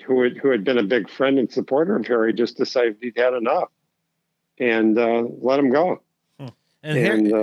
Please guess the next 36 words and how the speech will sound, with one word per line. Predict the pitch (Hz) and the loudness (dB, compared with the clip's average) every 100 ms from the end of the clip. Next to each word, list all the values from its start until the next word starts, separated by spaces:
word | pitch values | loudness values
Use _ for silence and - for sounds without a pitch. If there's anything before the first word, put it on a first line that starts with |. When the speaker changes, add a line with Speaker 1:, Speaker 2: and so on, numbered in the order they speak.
| 107 | -2
Speaker 2:
was, | 185 185 | -4 -6
and | 190 190 | -4 -2
that | 220 | 0
was, | 226 185 | 0 0
uh, | 185 180 160 | 0 0 -2
uh, | 113 147 - | -4 -8 -8
w-, | 147 - _ _ _ _ _ _ _ | -18 -20 _ _ _ _ _ _ _
w-, | 170 - 131 | -20 -18 -4
Harry, | 196 269 226 135 | 0 2 0 -2
uh, | 165 | -4
actually | 165 - 170 | -4 -2 0
was | 160 135 | 0 2
in | 160 | 0
a | 190 | 0
bar, | 151 151 143 143 | 0 0 2 2
right? | 139 147 156 | 0 0 -2
Walked | 101 139 156 - | -2 -2 -2 -2
outside | 156 147 - 143 139 135 | -2 -2 -2 -2 0 0
and | 127 127 | -2 -4
was | 113 - _ _ _ | -6 -10 _ _ _
hit | - 214 | -4 -2
by | - 160 | -2 0
a | 131 | -2
car, | - 175 190 104 | -2 0 0 0
right? | 113 160 - | 0 -2 -4
And | 151 | -6
that | 175 | -6
just | 175 135 | -6 -8
fueled | - 151 147 127 | -4 -2 0 0
the | |
Speaker 1:
Oh, | 151 | 0
Speaker 2:
rumor. | 151 | 2
Speaker 1:
that's | 143 - | 0 0
right. | 147 123 | 0 2
Yeah. | 127 117 90 | 2 2 0
Speaker 2:
Yeah. | 127 | -2